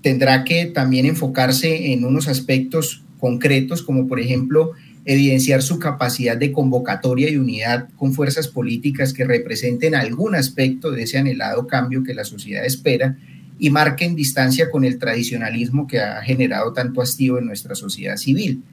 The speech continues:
Creo también que debe simplificar su mensaje, buscar impactar en los territorios donde obtuvo la mayoría y donde no.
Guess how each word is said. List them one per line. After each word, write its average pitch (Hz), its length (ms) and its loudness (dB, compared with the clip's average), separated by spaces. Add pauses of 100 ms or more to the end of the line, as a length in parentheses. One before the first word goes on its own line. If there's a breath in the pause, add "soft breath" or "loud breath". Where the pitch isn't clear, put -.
(560 loud breath)
Creo 190 280 2
también 151 320 2
que 175 100 0
debe 175 160 2
simplificar 135 800 0
su 170 160 -2
mensaje, 135 640 -2 (140)
buscar 123 380 -4
impactar 127 560 0
en 135 100 4
los 135 220 0
territorios 120 720 0
donde 98 360 -6 (140)
obtuvo 131 460 0
la 139 140 0
mayoría 127 680 0
y 139 120 2
donde 107 380 -2
no. 113 360 0